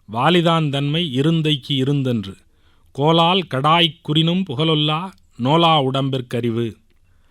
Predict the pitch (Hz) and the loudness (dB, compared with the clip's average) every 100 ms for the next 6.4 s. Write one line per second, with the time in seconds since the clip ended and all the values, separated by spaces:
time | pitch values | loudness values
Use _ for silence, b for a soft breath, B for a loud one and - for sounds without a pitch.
0 | _ _ - 127 196 180 185 151 143 131 | _ _ -8 0 2 2 -2 -2 0 0
1 | 104 113 b b _ 127 143 185 175 135 | -2 -8 b b _ -2 2 2 2 0
2 | 131 156 135 120 - 113 - _ _ _ | 0 2 0 -2 -4 -8 -8 _ _ _
3 | 151 160 139 131 - 123 156 143 127 117 | 0 2 2 0 0 0 2 2 -2 -4
4 | 127 92 - _ _ _ - 151 143 165 | -8 -8 -12 _ _ _ 0 2 4 4
5 | 202 196 190 147 139 156 143 127 139 131 | 4 4 2 0 0 2 0 0 0 0
6 | 120 - 123 | -2 -4 -8